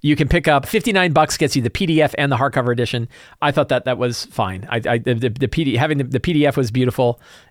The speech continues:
and the, having the, the physical quality is really good. One thing about Kobold Press products is the print quality has gotten so much better. I think since Southlands, I think, I think Southlands was the, was, was a turning point where they switched over from a more opaque, thicker,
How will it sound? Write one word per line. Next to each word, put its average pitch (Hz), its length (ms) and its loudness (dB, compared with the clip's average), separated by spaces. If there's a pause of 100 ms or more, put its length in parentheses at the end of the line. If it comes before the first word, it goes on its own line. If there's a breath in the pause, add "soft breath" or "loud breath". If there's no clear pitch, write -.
and 120 480 0
the, 120 240 0
having 139 260 0
the, 113 60 -2
the - 160 -4
physical 160 440 2 (140)
quality 120 320 2
is 101 100 -4
really 107 200 -2
good. 95 180 -8 (240 loud breath)
One 208 180 4
thing 220 140 2
about 190 160 4
Kobold 156 240 2
Press 170 160 2
products 113 340 0
is 107 180 0
the 120 80 0
print - 280 -4
quality 131 380 2
has 123 160 -2
gotten 120 200 -6
so - 440 -4
much 143 320 -6
better. 113 360 -8 (320 loud breath)
I - 60 -2
think 123 220 -2
since - 260 -2
Southlands, 233 840 -4 (380 loud breath)
I 143 60 0
think, 226 340 0
I 151 80 0
think 202 220 -4
Southlands 165 500 0
was 123 140 -2
the, - 380 -6
was, 123 220 -2
was 123 200 -2
a 117 40 -6
turning 139 340 -2
point 107 260 -4
where 117 80 0
they 123 100 0
switched - 320 -2
over 139 260 4
from 113 480 -4
a 117 140 0
more 135 340 2
opaque, 139 520 0 (220 soft breath)
thicker, 131 600 0